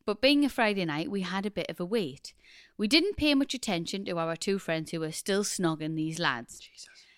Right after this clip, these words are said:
Speaker 1: When the taxi arrived, we shouted to our friends to hurry up and went to get in. They didn't follow, so my friend and I jumped back out to shout again.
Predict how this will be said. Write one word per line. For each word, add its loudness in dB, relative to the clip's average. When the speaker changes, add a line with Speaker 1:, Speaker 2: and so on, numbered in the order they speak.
Speaker 1:
When 6
the -4
taxi -4
arrived, -8
we -2
shouted 2
to -2
our 2
friends -4
to -6
hurry -6
up -6
and -6
went -4
to -10
get -8
in. -2
They 4
didn't -2
follow, 0
so 2
my 4
friend 0
and -6
I -2
jumped 0
back 6
out -4
to -2
shout -4
again. -2